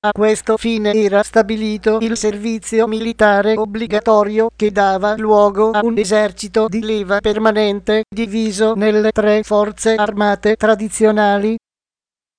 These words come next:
Le norme di principio sulla disciplina militare dell'undici luglio millenovecentosettantotto definivano poi i tre delle forze armate.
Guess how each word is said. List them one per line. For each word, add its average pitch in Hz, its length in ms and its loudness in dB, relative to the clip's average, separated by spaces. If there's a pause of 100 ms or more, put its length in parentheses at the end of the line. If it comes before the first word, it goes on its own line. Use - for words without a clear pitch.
Le 208 120 0
norme 208 500 0
di 220 140 -4
principio 214 760 -2
sulla 220 360 -2
disciplina 208 800 -2
militare 220 680 0
dell'undici 214 760 -4
luglio 220 500 0
millenovecentosettantotto 214 1900 -2 (220)
definivano 208 760 -2
poi 214 420 0
i 220 60 -4
tre 214 320 0
delle 220 300 0
forze 214 520 0
armate. 208 600 0